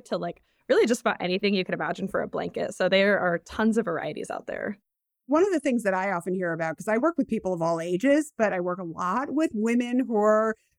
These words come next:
Speaker 2: perimenopausal, who are having hot flashes. And so they're looking for more cooling ones. Are there certain fabrics or types that you would want to gravitate more towards for a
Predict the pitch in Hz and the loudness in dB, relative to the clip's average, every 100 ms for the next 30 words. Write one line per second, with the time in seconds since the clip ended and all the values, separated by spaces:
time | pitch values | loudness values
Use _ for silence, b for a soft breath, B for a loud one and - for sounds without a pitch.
0 | _ - 165 180 190 233 349 359 330 311 | _ -10 -8 -4 -4 -4 -4 -4 -2 0
1 | 180 151 170 302 302 - 240 233 - 220 | -2 -4 -6 -6 -6 -6 -6 -4 -2 -2
2 | 202 190 226 208 226 247 226 220 220 196 | -2 -2 -2 -2 0 0 0 0 -2 0
3 | 190 185 180 - - 214 208 247 269 277 | -2 0 -2 -6 -6 -2 -2 0 0 0
4 | 285 302 233 202 196 - 214 202 190 - | 2 2 2 -2 -4 -4 -2 -2 -4 -6
5 | 185 185 202 214 - 190 - 180 180 - | -6 -4 -4 -4 -6 -10 -8 -8 -8 -4
6 | 196 185 180 175 170 - - 180 151 160 | -2 0 0 0 -4 -4 -10 -8 -6 -6
7 | 185 240 240 247 247 247 262 262 277 262 | -6 -6 -4 -2 -2 -2 -2 0 0 2
8 | 311 302 175 180 185 | 0 -2 -2 0 -2